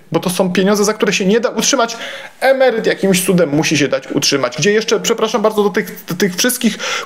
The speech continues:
kosztów, które rosną, zapomniałem doliczyć wzrost ceny czynszu za mieszkanie.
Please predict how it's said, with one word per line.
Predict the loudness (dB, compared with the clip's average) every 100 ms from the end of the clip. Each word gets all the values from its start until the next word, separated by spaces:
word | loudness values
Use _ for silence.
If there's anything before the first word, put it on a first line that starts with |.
| 0
kosztów, | 0 2 -4
które | 0 0 2
rosną, | 0 -2 -2
zapomniałem | 0 2 2
doliczyć | 2 0 -2 -4 -8 -8 -2
wzrost | 2 4 4 2 -4 -12 -16 -20 -20 _ -8
ceny | -2 -2 0 0
czynszu | 0 2 2 2 0 0 -6 -4
za | -2 0
mieszkanie. | 0 -2 -2 -2 -2 -6